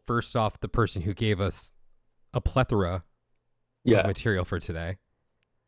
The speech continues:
Speaker 1: Although it's, it's a shame because no one can see the hand gestures that I'm gonna do, 'cause this person will just fucking throw their arms up and wave it. Well, not their arms, but one hand,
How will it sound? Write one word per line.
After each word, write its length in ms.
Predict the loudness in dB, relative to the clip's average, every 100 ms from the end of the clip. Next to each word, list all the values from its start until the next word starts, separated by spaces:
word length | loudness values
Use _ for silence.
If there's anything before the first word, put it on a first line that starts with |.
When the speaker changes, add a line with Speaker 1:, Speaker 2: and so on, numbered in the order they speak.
| _ _ -6
Speaker 1:
Although 300 | 0 0 0
it's, 220 | -4 -10
it's 140 | -4 -2
a 40 |
shame 300 | 4 4 4
because 280 | 0 -4 0
no 120 | 0
one 140 | 0 -2
can 180 | -4
see 320 | -6 -8 -6 -6
the 100 | -6
hand 300 | -2 -2 -2
gestures 380 | -6 -8 -10
that 80 | -8
I'm 100 | -8
gonna 120 | -8 -10
do, 160 | -10
'cause 160 | -8 -6
this 120 | -6
person 340 | -2 -2 -2 -4
will 80 |
just 180 | -2 -4 -6 _ -6
fucking 260 | -2 -2 0
throw 160 | 0
their 120 | 2
arms 200 | 0 0
up 120 | -2 -6
and 120 | -6
wave 260 | -4 -4 -4
it. 120 | -8 -4
Well, 100 | 2
not 180 | 2 2
their 120 | -2
arms, 240 | -2 -4
but 100 | -10
one 220 | -6 -6
hand, 300 | -6 -8 -10